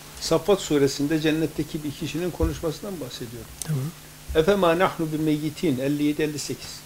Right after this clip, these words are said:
Speaker 1: Şey, elli sekiz, elli dokuz. <coughs> "Efema nahnu bimeyyitin illa mevtetenel ula."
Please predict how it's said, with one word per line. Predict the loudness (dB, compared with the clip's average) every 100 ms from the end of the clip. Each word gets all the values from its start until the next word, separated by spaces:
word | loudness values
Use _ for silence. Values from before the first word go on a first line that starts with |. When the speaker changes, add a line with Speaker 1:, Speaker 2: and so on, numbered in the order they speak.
| -18 -10
Speaker 1:
Şey, | -4 -2
elli | -2
sekiz, | -4 -2 -2
elli | -2 -2
dokuz. | -4 -10 -14 -20 -20 -18 -18 -16 -16 -16 -4 4
<coughs> | 6 8 6 4 4
"Efema | 4 6 4 4
nahnu | 2 2 -2 0
bimeyyitin | 0 0 0 -2 -2 -6 -16 -16 -16 -16 -12 -10 -10 -10 -14 -14 -18 -20 -16 -4
illa | 0 2 4
mevtetenel | 4 4 2 0 -2 -2 2
ula." | 4 4 2